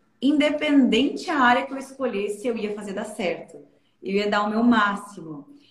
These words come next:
Então, a disciplina, você acreditar num sonho e ter amor, eu acho que amor é uma palavra, assim, super importante nessa caminhada. Porque às vezes eu brinco, poxa, eu tenho amigos, tenho colegas que falam que odeiam domingo à noite. Eu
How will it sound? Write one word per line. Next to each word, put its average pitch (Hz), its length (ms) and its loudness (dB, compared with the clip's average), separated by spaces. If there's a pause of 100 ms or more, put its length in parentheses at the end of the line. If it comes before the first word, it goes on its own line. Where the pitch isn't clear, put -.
(180)
Então, 220 500 2
a 202 120 2
disciplina, 226 1080 4
você 208 300 0
acreditar 233 500 0
num 269 140 4
sonho 226 800 0
e - 60 -20
ter 247 180 2
amor, 233 400 2
eu 202 120 -2
acho 208 160 -8
que 262 60 -12
amor 226 220 -4
é 254 60 -4
uma 254 120 -6
palavra, 247 320 -2
assim, 254 320 -2 (420)
super 277 300 -8
importante 262 540 -2
nessa 196 180 -8
caminhada. 170 600 -6 (420)
Porque 196 200 0
às 214 100 4
vezes 220 140 2
eu 262 160 6
brinco, 226 340 4
poxa, 226 240 -4
eu - 40 -10
tenho 214 180 -2
amigos, 220 520 2
tenho 208 200 -6
colegas 190 520 -2
que 240 100 -14
falam 208 300 -4
que 262 80 -4
odeiam 240 400 4
domingo 262 320 -2
à 294 40 -2
noite. 208 560 -4
Eu 220 280 -2